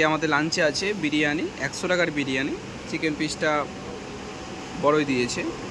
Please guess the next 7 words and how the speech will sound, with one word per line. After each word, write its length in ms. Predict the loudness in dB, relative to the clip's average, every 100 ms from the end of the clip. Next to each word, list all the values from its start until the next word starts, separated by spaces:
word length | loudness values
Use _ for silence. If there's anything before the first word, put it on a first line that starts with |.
| -10 -10 -10 -10 -10 -4 0 2
আর 140 | 2 0 -4 -8 -8 -8 -4
যদি 160 | 0 0 0
সবজি 300 | -2 0 4
ভাত 160 | 4 4 0 -6 -8 -8 -8 -8 -8 -8 -8 -4
সঙ্গে 280 | 0 2 2 0
যদি 200 | 0 0 0 -4 -6 -6 -6 -4
নিতে 180 | -2